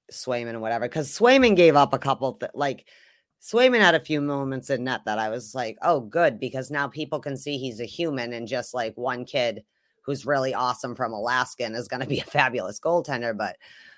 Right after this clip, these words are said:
um, he's gotta take some licks too, right? Uh, but I, I don't wanna say Studnicka is my dud of the week, but again, because he still fails to really get my attention. Like,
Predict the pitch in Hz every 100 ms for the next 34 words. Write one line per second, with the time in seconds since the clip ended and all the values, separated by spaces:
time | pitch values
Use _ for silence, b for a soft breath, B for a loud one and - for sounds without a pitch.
0 | B _ 131 113 110 135 _ _ _ _
1 | 202 214 190 147 139 139 - 135 120 110
2 | - - - 104 90 90 90 - b b
3 | b _ 107 107 101 101 - _ 147 135
4 | - _ _ _ - 185 - _ b b
5 | b _ _ _ b b b 190 269 294
6 | 247 196 - 165 160 143 131 139 - -
7 | 151 143 147 143 131 135 127 127 120 127
8 | 123 113 101 95 _ 143 151 127 185 202
9 | 139 120 120 139 131 - 156 139 - -
10 | 190 214 214 214 165 170 160 160 - -
11 | 139 131 131 131 - _ _ _ _ _
12 | _ _ _ - 156 226 262 247 202 185
13 | 151 147 135 147 120 - - 135 143